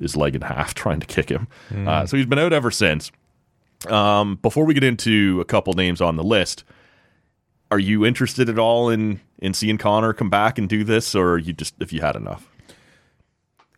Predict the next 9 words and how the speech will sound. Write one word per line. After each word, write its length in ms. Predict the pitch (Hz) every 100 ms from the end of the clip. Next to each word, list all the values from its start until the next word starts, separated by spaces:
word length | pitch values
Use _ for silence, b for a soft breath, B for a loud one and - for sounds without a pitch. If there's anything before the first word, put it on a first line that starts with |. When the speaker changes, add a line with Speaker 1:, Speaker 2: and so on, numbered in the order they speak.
| _
Speaker 2:
Yeah, 540 | 185 180 151 127 - -
see, 240 | - 165
I, 100 | 151 -
I 120 | 143
lie 280 | 147 156 202
in 140 | 185
a 60 | 139
spot 460 | - - 131 127
where 220 | 120 113